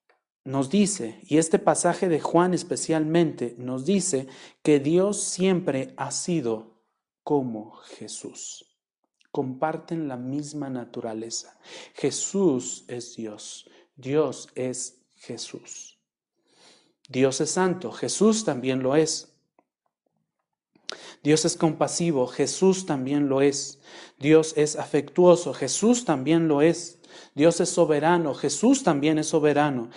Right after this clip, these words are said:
Dios es poderoso. Jesús también es poderoso. Jesús se revela a sí mismo con todos estos atributos y muchos más a través de todo el Evangelio de Juan.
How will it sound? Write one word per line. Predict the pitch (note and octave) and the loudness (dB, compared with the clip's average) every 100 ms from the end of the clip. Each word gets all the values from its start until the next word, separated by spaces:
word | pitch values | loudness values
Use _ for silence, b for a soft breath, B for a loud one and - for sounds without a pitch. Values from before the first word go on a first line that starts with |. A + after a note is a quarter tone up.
| B B | B B
Dios | D3+ E3+ F#3 | 4 4 2
es | F3 | 0
poderoso. | F3 D#3 D3+ E3 E3+ C#3 | 4 4 6 6 4 -2
Jesús | - D3+ - G#3+ C4+ C4+ | -2 0 2 4 4 4
también | D#3 C#3+ E3+ | 2 4 2
es | F3 F3 | 2 2
poderoso. | F3 D#3 D3+ G3 G3+ B2 - B B B | 4 6 6 6 2 -8 -10 B B B
Jesús | - D#3+ - A3 B3 | 0 0 4 6 6
se | B3+ F#3 | 6 4
revela | D#3 E3+ G3 F#3 F#3+ | 4 4 4 0 -2
a | C#3+ | -4
sí | C#3 - G3+ A#3 A3+ C3+ | -2 -2 0 2 2 0
mismo | C3+ C#3+ F#3+ A3 G3 B2+ B2 E3 - B B B | -4 0 0 0 -2 -4 -2 -2 -4 B B B
con | D3 D3 | 2 4
todos | D3 B3+ B3 A#3+ | 6 6 4 0
estos | A3 A3 G3 | -4 -6 -6
atributos | E3+ D3 B2+ E3 F3+ C#3+ C#3+ | -4 -6 0 0 0 -2 -4
y | |
muchos | C3+ E3+ B3 A3+ F3 | -4 -2 -2 -2 -2
más | C3 A#2 B2+ - B B | -2 -4 -4 -8 B B
a | C#3+ | -4
través | C#3 C#3+ D#3+ E3+ | 0 2 2 2
de | E3+ | 0
todo | - E3+ E3+ | 4 4 4
el | D#3+ | 0
Evangelio | C#3 B2 A#2+ D3 C3+ C3 | -4 -6 -6 -6 -4 -4
de | A#2 | -4
Juan. | - A2+ G#2+ G#2+ - | -6 -8 -8 -10 -14